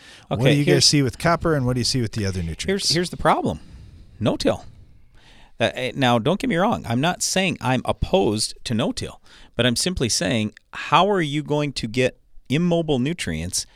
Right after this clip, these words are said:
Speaker 2: down into the soil evenly across everything? So, uh, l-, I'll, uh, let me just throw this out. Let, I'll first give you the levels that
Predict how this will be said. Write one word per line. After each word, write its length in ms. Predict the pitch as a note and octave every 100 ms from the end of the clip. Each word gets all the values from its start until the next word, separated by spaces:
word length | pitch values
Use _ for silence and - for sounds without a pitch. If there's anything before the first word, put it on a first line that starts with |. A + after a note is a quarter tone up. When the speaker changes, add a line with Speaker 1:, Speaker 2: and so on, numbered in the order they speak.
| _ -
Speaker 2:
down 300 | F#2 A2 E3
into 220 | E3 E3+
the 100 | B2
soil 580 | G2+ - F3 D3+ F2 F#2+ - _ _
evenly 680 | C#3 F#3+ A3+ B2 F#2+ F2+ G#2 -
across 440 | A#2 - C#3+ B2 B2+
everything? 460 | F3 C#4 - - _ _ _ - - -
So, 420 | - - C3 A#2 - -
uh, 100 | - -
l-, 340 | B2 D3+ D3+ - F2+
I'll, 220 | C#3+ D3+ -
uh, 120 | -
let 160 | D3 E3
me 80 |
just 220 | D#3+ D#3 -
throw 160 | C#3
this 160 | A#2 -
out. 160 | D#2
Let, 160 | G#2 -
I'll 160 | G2+ G2+
first 440 | - E3 D3 -
give 180 | A#2+ A2
you 160 | A2
the 120 | G#2 G2
levels 520 | G2+ G#2 G2+ G2 -
that 280 | F#2 F2+